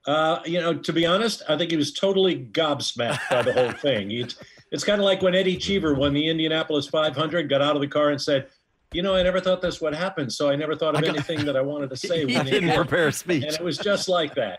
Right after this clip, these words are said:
Speaker 1: you know? It, here's, here's a guy who stepped away from the sport for a year. He was thought of maybe as a,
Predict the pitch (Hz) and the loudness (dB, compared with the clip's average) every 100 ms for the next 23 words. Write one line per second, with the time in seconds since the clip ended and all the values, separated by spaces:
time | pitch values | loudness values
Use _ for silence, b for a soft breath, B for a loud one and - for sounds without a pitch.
0 | - 131 135 151 156 - 135 143 - 135 | -8 -4 -2 -2 -4 -8 -8 -8 -8 -10
1 | 151 156 208 170 190 180 143 - 208 - | -6 -2 -2 0 0 0 -2 -2 -4 -4
2 | 170 185 190 196 185 - - 185 185 - | -2 -2 -2 -6 -8 -10 -6 -6 -6 -12
3 | 175 165 160 175 175 175 165 135 127 - | -12 -10 -10 -6 -4 -4 -6 -8 -10 -8
4 | 160 156 151 143 147 147 147 120 120 107 | -6 -4 -6 -6 -6 -4 -6 -4 -4 -4